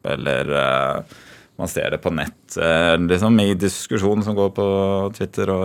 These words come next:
rundt omkring på Facebook, eh, folk som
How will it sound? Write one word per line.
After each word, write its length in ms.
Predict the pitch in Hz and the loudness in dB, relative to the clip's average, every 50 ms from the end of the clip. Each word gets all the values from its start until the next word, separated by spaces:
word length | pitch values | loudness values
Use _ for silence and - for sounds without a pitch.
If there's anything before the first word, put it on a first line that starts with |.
| 95 92 | -2 -2
rundt 160 | 92 95 98 | -4 -4 -4
omkring 180 | 95 92 90 | -6 -6 -6
på 160 | 87 - 101 95 90 87 87 90 - 50 - 104 | -6 -8 -8 -6 -6 -6 -8 -8 -10 -12 -12 -12
Facebook, 440 | - - - - - 50 - - - | -8 -10 -10 -10 -10 -14 -14 -12 -12
eh, 800 | - 50 50 50 50 50 50 - - - - - - - - - _ - - - - - - _ _ _ _ _ - | -10 -8 -8 -8 -8 -10 -12 -14 -14 -16 -16 -18 -18 -20 -20 -20 _ -20 -20 -20 -20 -20 -20 _ _ _ _ _ -8
folk 160 | - 98 87 | -6 -6 -4
som 220 | 95 98 90 82 | -2 -2 0 0